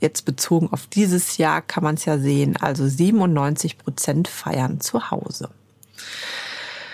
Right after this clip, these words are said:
Seid ihr schon mal über Weihnachten in den Urlaub, in Anführungszeichen, geflüchtet,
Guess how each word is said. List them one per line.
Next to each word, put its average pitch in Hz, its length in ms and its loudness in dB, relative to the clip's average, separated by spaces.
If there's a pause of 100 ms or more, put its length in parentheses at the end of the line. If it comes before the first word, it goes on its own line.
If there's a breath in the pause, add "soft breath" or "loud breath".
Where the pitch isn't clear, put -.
(260 loud breath)
Seid 175 500 4
ihr - 140 6
schon 240 480 6
mal 220 200 6
über 202 300 4
Weihnachten 196 540 4
in 190 140 6
den 185 120 6
Urlaub, 175 420 4
in 165 140 4
Anführungszeichen, 147 840 0
geflüchtet, 170 1300 2